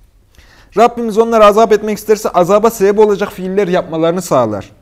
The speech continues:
Bu durum bütün mahlukat için de geçerlidir. Fakat Allah Teala bunu dilememiştir. Çünkü o herkesi kendi ameliyle muhakaze eder, sorumlu tutar ve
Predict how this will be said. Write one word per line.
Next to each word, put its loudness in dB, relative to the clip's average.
Bu 2
durum 2
bütün -4
mahlukat 2
için -6
de 6
geçerlidir. -2
Fakat 0
Allah 2
Teala 0
bunu -6
dilememiştir. -6
Çünkü -4
o 4
herkesi 2
kendi 0
ameliyle 2
muhakaze 0
eder, 0
sorumlu -4
tutar 0
ve 4